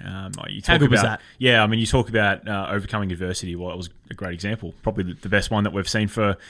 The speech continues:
Speaker 1: for a while, maybe since Jelena Dokic back in tw-, twenty,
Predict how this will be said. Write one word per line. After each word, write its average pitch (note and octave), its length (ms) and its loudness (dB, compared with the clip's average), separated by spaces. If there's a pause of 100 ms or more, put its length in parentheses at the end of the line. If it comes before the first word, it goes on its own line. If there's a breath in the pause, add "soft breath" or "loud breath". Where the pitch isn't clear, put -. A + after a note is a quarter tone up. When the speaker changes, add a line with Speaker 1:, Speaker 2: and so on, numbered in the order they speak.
(240 loud breath)
Speaker 1:
for C#3 140 4
a - 20 6
while, C#3+ 260 6
maybe B2+ 220 4
since A#2 240 -2
Jelena G#2 240 0
Dokic A2+ 460 -6
back G#2 200 -6
in F#2+ 220 -4 (240 loud breath)
tw-, - 180 -14
twenty, G#2 400 0